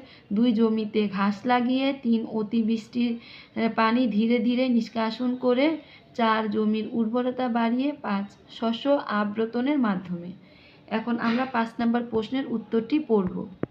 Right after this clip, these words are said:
দেখো শিক্ষার্থী বন্ধুরা, পাঁচ নাম্বার প্রশ্নে কি বলেছে, বাম পাশের বাক্যাংশের সাথে ডান পাশের বাক্যাংশ মিল করো।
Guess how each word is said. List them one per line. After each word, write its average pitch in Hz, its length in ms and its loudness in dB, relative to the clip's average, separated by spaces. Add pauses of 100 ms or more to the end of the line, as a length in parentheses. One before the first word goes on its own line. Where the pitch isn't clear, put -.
(1400)
দেখো 277 500 -2
শিক্ষার্থী 240 500 -6
বন্ধুরা, 233 440 -2
পাঁচ 226 320 -2
নাম্বার 226 260 4
প্রশ্নে 226 360 0
কি 233 180 0
বলেছে, 247 460 4
বাম 240 340 2
পাশের 254 400 0
বাক্যাংশের 233 640 2
সাথে 233 420 0 (420)
ডান 247 340 4
পাশের 254 320 2
বাক্যাংশ 233 540 2
মিল 262 300 4
করো। 185 260 2